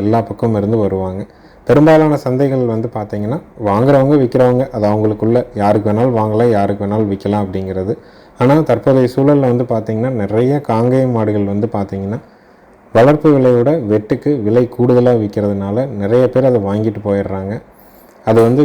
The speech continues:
கடைசியில வந்து அடிமாடா கூட போயிருதுங்க. நம்ம தெரிஞ்சு, நமக்கு தகவல் இருக்கிற நிறைய இடங்கள்ல இருந்து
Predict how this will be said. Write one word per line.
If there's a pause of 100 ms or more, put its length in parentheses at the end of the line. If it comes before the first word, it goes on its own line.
(100)
கடைசியில
வந்து
அடிமாடா
கூட (120)
போயிருதுங்க. (360)
நம்ம
தெரிஞ்சு, (240)
நமக்கு
தகவல்
இருக்கிற (120)
நிறைய
இடங்கள்ல
இருந்து